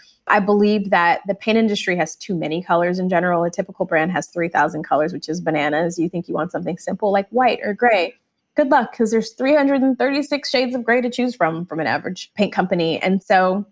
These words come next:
you know, our whole goal was to curate a palette of fewer better colors, really focus on only the colors that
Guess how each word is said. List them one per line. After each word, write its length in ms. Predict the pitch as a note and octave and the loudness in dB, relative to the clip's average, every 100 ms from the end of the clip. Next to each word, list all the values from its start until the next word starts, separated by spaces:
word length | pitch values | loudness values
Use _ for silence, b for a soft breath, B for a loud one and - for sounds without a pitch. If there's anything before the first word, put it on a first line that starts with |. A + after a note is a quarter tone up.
| - | 2
you 80 | |
know, 80 | G#3+ | 2
our 160 | - G#3+ | 4 4
whole 140 | A#3 | 2
goal 260 | G#3+ G3 F#3+ | 4 4 4
was 240 | F#3 F#3 - | 0 -2 -4
to 540 | G#3+ F3+ F3 E3+ - - | 0 2 4 2 0 -6
curate 300 | - G#3+ G3+ | -4 0 2
a 40 | F#3+ | 2
palette 320 | - F3 F#3 | 0 2 2
of 140 | F3+ | 0
fewer 180 | - F#3+ | -4 -4
better 220 | E3+ F3+ | -2 -4
colors, 580 | F3+ - A3 G#3 F#3+ F#3+ | -4 0 2 4 2 -2
really 360 | F3+ F#3+ F#3+ G3+ | -2 -2 0 -2
focus 340 | F#3 F#3 F#3+ | -2 -2 -4
on 200 | F#3+ F#3 - | -4 -4 -2
only 220 | G3 G#3 | 2 2
the 120 | G3 | 2
colors 340 | F#3 F3+ F#3 F3+ | 2 2 2 2
that 240 | F3+ - | 0 -2